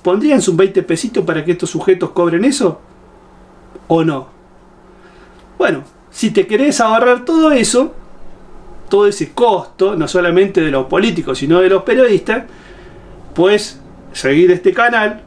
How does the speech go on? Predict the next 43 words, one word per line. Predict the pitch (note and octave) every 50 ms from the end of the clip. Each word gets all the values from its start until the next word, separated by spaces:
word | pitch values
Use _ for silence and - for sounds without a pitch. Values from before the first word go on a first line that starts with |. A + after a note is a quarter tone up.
| - - - - - -
seguir | - - F3+ F#3+ A3+ A#3+
otros | A#3+ A3+ G#3 F#3+ G3
canales | - C4 G3 C4+ C#4+ C4+ A3+ F#3+ -
que | - C#3
te | - D#3+
van | F3 G3 G3+
a | G3 F3
divertir, | E3+ E3+ E3+ E3+ E3 - B3+ G#3+ -
como | - D#3 C#3 D#3 D#3
ya | F3 G3 G3
he | F#3
hablado | F3 F3+ G3 G#3 G#3 G3 F3
en | E3+
el | E3+ F3
otro | G3 F#3+ G3 F#3+
video, | G3+ A3+ A#3 G3+ F#3 G3 A3 G3
donde | E3 D#3 E3+ F3 G3 A#3+ C4 - - - - - - - - - -
les | F3 -
comentaba | - F3 F3 F3 F3 - B3+ A#3 F#3 D3+ C#3+
que | - D3+
había | D3+ F3 F#3 F#3+
un | F#3 F3+ F3
muchacho | E3+ E3+ E3 - B3 A#3 G#3+ F#3+ E3+ - - C#3+ C#3
muy | E3 F#3+ G3+
risueño | F3+ F3 E3+ - - - A#3+ A3 G3 E3+ D3+ C#3
que | - -
siempre | - F#3+ G3 F#3 - E3+ D#3+
inve-, | E3 F3 G3+ G3 G3 - -
invita | F3+ E3 E3+ F3 E3 A#3 A#3+ A3+ - - - - - C3 C3+ D3
a | D3+ - - - _ - -
pseudo | - - - - F#3 F#3+ G3 G3 F3+ E3 E3 D#3
actrices | E3 F3 - - - A3+ G#3 G#3+ G#3 E3+ - - B2+ -
que | - C#3+ C#3 - - - - - - -
normalmente | D3+ D3+ D#3 E3 F3+ F3+ F#3+ G3 G3+ G3 - G#3+ G3
para | G3 - D#3 D3 D3 D3
poder | - D#3 E3+ G3 G#3 G3+ -
tener | F3 E3+ F#3+ G3 F#3+
un | F3 -
público | - B3 A#3+ A3+ F#3 D#3+ D#3 -
tienen | - F3+ F#3 F#3 D#3
que | D#3 C3+
salir | - E3 D#3+ F3+ F#3+ F3 D3+
desnudas, | D#3+ E3 D#3 D#3 - A#3 C4 C4+ C4 G3 - G3 - -